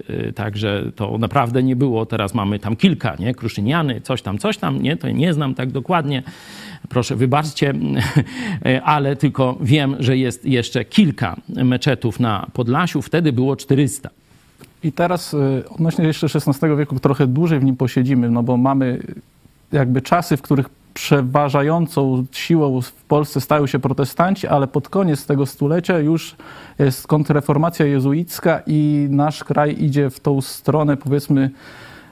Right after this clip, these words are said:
Speaker 2: e, sporu religijnego na, na, na część, znaczy sporu religijnego ku katolicyzmowi. Natomiast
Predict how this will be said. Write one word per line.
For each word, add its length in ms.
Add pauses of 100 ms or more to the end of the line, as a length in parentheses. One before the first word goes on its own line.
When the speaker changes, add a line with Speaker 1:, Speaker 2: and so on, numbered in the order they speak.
(120)
Speaker 2:
e, 320
sporu 380
religijnego 920 (880)
na, 360
na, 200
na 200
część, 380 (200)
znaczy 220
sporu 280
religijnego 480
ku 180
katolicyzmowi. 960 (380)
Natomiast 460